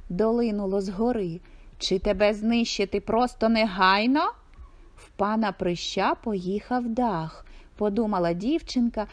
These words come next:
повертаючи ключ у важкому замку. На першу сходинку Влада ступила боязко,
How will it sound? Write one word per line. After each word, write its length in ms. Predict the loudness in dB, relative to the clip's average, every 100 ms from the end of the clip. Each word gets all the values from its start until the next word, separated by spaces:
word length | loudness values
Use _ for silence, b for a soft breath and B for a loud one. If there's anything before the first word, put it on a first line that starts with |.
| B B
повертаючи 800 | 0 0 0 2 2 0 -4 -6
ключ 440 | -4 -2 -2 -4 -4
у 80 | -2
важкому 640 | -2 -4 -6 -4 -2 -4
замку. 600 | -4 -4 -6 -8 -8 -8 -12 B B B
На 160 | 0 2
першу 440 | 2 0 0 -4
сходинку 720 | -6 -2 0 2 2 0 0
Влада 440 | -2 0 0 0 -2
ступила 560 | -2 -4 -2 0 0
боязко, 920 | 0 0 0 0 0 -2 -6 -10 -10